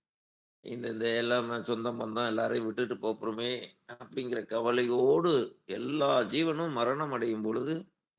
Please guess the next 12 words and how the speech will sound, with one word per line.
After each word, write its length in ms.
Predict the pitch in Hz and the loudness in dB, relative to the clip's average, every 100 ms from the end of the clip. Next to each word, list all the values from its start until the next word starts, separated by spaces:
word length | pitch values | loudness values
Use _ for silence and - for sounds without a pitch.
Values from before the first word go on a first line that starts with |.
| _ _ _ _ _ | _ _ _ _ _
அவங்க 400 | - 110 110 131 | -10 -6 -2 -2
வாழ்க்கையில 420 | 143 156 127 117 | -2 0 2 2
எவ்வளவு 680 | 117 110 151 170 160 139 110 | 0 -2 2 4 6 4 4
பந்த 320 | 110 120 139 | -2 0 0
பாசம், 640 | 117 117 - 123 127 127 - | 2 0 -2 -6 -6 -10 -14
எவ்வளவு 1400 | - 110 117 151 175 175 143 123 117 117 113 117 113 113 - | -10 -8 -6 -2 0 0 2 2 4 2 2 2 0 -2 -4
ஆசைகள் 800 | 107 147 - 151 120 120 123 - _ _ _ _ _ _ _ | -2 -2 -2 -4 0 0 -2 -6 _ _ _ _ _ _ _
இதெல்லாம் 400 | - 110 120 165 | -10 -6 0 2
இருக்கோ, 400 | 139 135 - 175 | 2 2 2 2
இதுக்கு 300 | 147 117 113 | 2 0 -2
அனைத்துக்கும் 840 | 107 113 139 156 - - - 208 190 | -2 -2 -2 -2 -4 -6 -2 -2 0
வந்து 320 | 135 120 | -2 -2